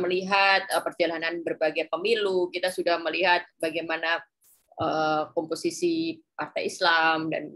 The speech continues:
walaupun banyak yang mengusung partai Islam, tapi ternyata tetap Indonesia seperti ini. Tapi memang ada kecenderungan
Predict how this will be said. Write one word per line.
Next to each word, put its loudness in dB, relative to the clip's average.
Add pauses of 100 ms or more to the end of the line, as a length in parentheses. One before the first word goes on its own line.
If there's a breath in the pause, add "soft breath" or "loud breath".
walaupun -2
banyak 0
yang 0
mengusung -8
partai -2
Islam, -2
tapi -2
ternyata -2
tetap 0 (180)
Indonesia 2
seperti -4
ini. -2 (320 loud breath)
Tapi 4
memang 2
ada 4
kecenderungan -2